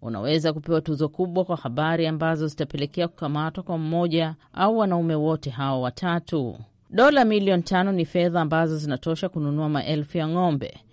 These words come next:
kuhakikisha kwa mahitaji ya familia yako yanakidhiwa kwa maisha yako yote,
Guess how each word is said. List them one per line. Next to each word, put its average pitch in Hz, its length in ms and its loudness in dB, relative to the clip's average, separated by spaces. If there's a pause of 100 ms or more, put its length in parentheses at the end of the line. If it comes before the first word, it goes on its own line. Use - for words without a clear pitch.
kuhakikisha 147 580 -2
kwa 160 140 0
mahitaji 156 500 0
ya 156 40 2
familia 143 420 -2
yako 160 280 -2
yanakidhiwa 151 680 0
kwa 165 120 -4
maisha 147 340 -2
yako 143 340 -2
yote, 180 500 0